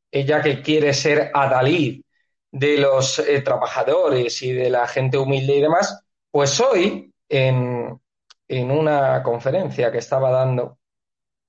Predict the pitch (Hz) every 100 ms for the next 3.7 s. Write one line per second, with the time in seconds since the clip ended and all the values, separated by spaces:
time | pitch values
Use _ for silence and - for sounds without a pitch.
0 | _ 147 165 180 127 117 - 143 113 64
1 | - - _ _ _ 131 131 135 131 139
2 | - 160 160 - _ _ _ _ 151 139
3 | 131 143 170 175 180 - -